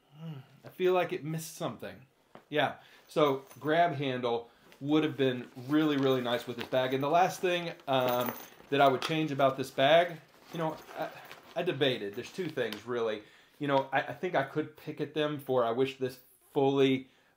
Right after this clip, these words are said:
opened all the way with a kind of a D shape instead of this stopping an inch. I'm sure there's a reason for that. Um, I'm not gonna pick on them for that, but Alpaca,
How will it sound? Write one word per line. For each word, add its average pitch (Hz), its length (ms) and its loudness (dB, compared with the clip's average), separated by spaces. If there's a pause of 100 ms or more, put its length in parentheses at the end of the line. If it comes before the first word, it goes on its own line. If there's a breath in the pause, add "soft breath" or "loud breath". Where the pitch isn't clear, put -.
(120)
opened 135 440 2
all 127 320 4
the 127 80 2
way 117 360 2
with 117 180 -2
a 104 40 -12
kind 131 160 -6
of 113 80 -8
a 117 40 -8
D 123 260 -10
shape 147 360 -4
instead 123 300 -8
of 117 120 -6
this 113 220 -12 (280)
stopping 131 640 -4
an 117 100 -6
inch. 131 420 -8 (120)
I'm 123 140 -10
sure 143 240 -4
there's 123 240 -4
a 113 60 -8
reason 120 380 -8
for 131 180 -6
that. 135 340 0 (300 loud breath)
Um, 113 240 -4
I'm 120 100 -8
not 127 180 -4
gonna 120 120 -12
pick 131 180 -8
on 135 140 -2
them 131 100 -4
for 135 140 -6
that, 135 220 0
but 135 100 -2
Alpaca, 139 560 2